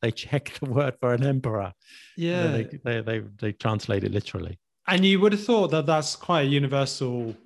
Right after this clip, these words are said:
Speaker 2: English word as well, that most people would know around the world anyway. And the thing that I find curious is that instead of saying grilled, they've said grill, which
Speaker 1: Yeah.
Speaker 2: seems strange because everything else says grilled. So, well, why would you get it wrong on
Speaker 1: It's
Speaker 2: one
Speaker 1: an
Speaker 2: of them?
Speaker 1: imperative.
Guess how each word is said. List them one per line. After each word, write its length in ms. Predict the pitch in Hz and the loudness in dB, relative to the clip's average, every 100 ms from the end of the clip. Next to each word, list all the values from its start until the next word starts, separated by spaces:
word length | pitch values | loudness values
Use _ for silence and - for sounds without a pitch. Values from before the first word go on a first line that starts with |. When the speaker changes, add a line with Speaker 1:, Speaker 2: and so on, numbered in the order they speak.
| _ _ _ _ _ - | _ _ _ _ _ -6
Speaker 2:
English 360 | 160 135 120 139 | -2 -2 -2 0
word 240 | 165 131 | 0 0
as 140 | 117 | -2
well, 160 | 147 143 | -2 -2
that 180 | 117 110 | -4 -6
most 280 | 131 127 - | -6 -6 -8
people 260 | 120 117 | -12 -10
would 100 | 117 | -8
know 220 | 123 123 | -6 -6
around 300 | 117 127 123 | -4 -4 -6
the 80 | 120 | -6
world 320 | 120 131 120 | -6 -6 -6
anyway. 600 | 127 156 117 107 135 147 127 | -4 -4 -6 -8 -10 -14 -12
And 240 | 139 127 120 - - - | -8 -6 -8 -14 -20 -12
the 80 | - | -6
thing 180 | 143 220 | -2 0
that 120 | 139 | 0
I 140 | 135 165 | 0 0
find 260 | - 120 117 | -2 -6 -4
curious 480 | 127 120 117 110 | -4 -2 -2 -4
is 220 | 123 110 - | -10 -10 -8
that 80 | 135 | -8
instead 300 | 117 151 131 | -6 -4 -4
of 60 | |
saying 260 | - 127 113 | -4 -6 -2
grilled, 640 | 127 143 123 110 120 - | 2 2 2 -2 -10 -16
they've 180 | - 110 | -14 -12
said 260 | - 127 - | -10 -10 -4
grill, 340 | 139 170 110 101 _ _ _ _ _ _ _ _ | 0 0 0 -8 _ _ _ _ _ _ _ _
which 180 | 127 123 | -6 0
Speaker 1:
Yeah. 140 | 95 87 - - | 0 -2 -8 -16
Speaker 2:
seems 300 | - 156 143 | -8 -4 -4
strange 500 | - - 151 123 110 | -4 -2 0 0 -4
because 260 | - 131 120 | -8 -8 -6
everything 380 | 139 117 135 127 | -6 -8 -6 -6
else 240 | 127 - | -6 -8
says 200 | 117 110 | -12 -12
grilled. 480 | - 139 123 107 - _ _ _ _ _ - | -4 -2 -2 -4 -16 _ _ _ _ _ -12
So, 100 | 117 | -8
well, 220 | 120 120 | -8 -8
why 220 | 123 123 | -6 -4
would 160 | 117 117 | -4 -8
you 240 | 120 110 - | -8 -10 -14
get 160 | - 123 | -12 -10
it 80 | 131 | -10
wrong 240 | 120 117 | -10 -10
on 100 | 107 | -6
Speaker 1:
It's 180 | 117 117 | -4 2
Speaker 2:
one 80 | 120 | 2
Speaker 1:
an 0 | |
Speaker 2:
of 40 | |
them? 80 | 110 | 4
Speaker 1:
imperative. 720 | 113 143 120 98 - 90 92 | 2 4 4 2 0 -4 -4